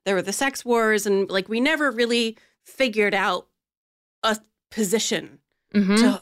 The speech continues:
Speaker 1: have about sex as, like, a good or a bad thing, porn as a good or a bad thing.
Speaker 2: Right.
Speaker 1: I have many things to say, but I think what happened in the nineties is that popular culture took the idea that sex could be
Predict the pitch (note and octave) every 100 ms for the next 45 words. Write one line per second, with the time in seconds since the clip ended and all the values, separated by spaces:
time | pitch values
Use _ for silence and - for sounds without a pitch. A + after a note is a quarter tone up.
0 | - - - G#3+ F3+ F3 E3 G#3+ G#3 G3
1 | F3 F#3 _ _ _ _ _ - C#4 -
2 | - G3 G#3 G#3+ G3+ C4+ B3+ A#3 G#3 F#3+
3 | E3+ D#3+ D#3 D3 _ A#3+ G#3 E3+ E3 G3
4 | C4+ B3 G#3 F#3+ D#3+ E3 E3 - F3+ E3
5 | - - C#3+ D3+ _ _ - - B3+ C#4+
6 | C#4 A3 C#4+ C4 C4 D#4+ D4 C#4 C4 B3
7 | A#3+ D4 C4 A3+ B3 G4+ D#4 D4+ C4+ B3+
8 | A#3 A3 D#4 G4+ C#4+ F#3 F3+ - - _
9 | - A#3+ B3 - G#3+ - - D#4 E4+ D4
10 | - G#3 - G#3 G#3 - _ _ _ _
11 | _ _ _ F#4+ - D4+ A3+ A3 D#4 E4
12 | F3 F3 A3 _ _ A#3+ A3+ C#4+ C#4+ -
13 | C#4+ - G#3+ G#3